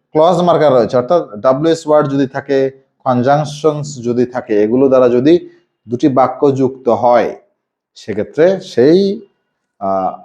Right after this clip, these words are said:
বাক্যর অংশ যেটা থাকবে তাকে আমরা ক্লজ বলবো। এছাড়াও কি থাকে? অক্সিলারি ভার্ব, অর্থাৎ ভার্বের আইএনজি প্লাস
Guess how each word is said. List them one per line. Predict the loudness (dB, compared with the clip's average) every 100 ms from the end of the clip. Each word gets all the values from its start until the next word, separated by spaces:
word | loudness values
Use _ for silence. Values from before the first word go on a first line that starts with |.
| -2
বাক্যর | -2 0 2
অংশ | 2 0 -2 0
যেটা | 0 0
থাকবে | -2 -2 -4
তাকে | -4 -2
আমরা | -2 -2 -4 -8 _ _
ক্লজ | 0 2 2
বলবো। | 0 0 -2 -8 -10 _ _ -6
এছাড়াও | -2 2 2
কি | 0
থাকে? | -2 0 0 -2 -14 _
অক্সিলারি | -4 0 2 4 4
ভার্ব, | 2 2 0
অর্থাৎ | -2 -4
ভার্বের | -2 0 2 2
আইএনজি | 0 -2 -4 -4 -2 -2
প্লাস | 0 0